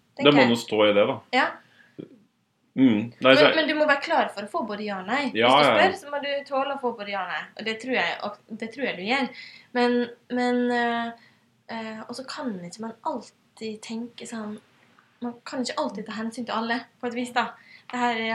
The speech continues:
Speaker 2: han-, og det handler om flere ting enn akkurat det her, men, men når du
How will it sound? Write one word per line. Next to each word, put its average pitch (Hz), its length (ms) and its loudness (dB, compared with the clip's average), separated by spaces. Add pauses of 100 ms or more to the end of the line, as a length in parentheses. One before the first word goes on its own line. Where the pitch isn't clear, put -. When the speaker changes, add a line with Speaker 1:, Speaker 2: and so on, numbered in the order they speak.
Speaker 2:
han-, 226 180 -6
og 226 220 -6
det 226 160 -6
handler 233 240 -2
om 208 160 -4
flere 196 220 -4
ting 254 180 -4
enn 196 80 -4
akkurat 190 260 -12
det 190 80 -14
her, 240 240 0
men, 226 220 -4 (440)
men 220 260 -4
når 214 160 -4
du 208 80 -6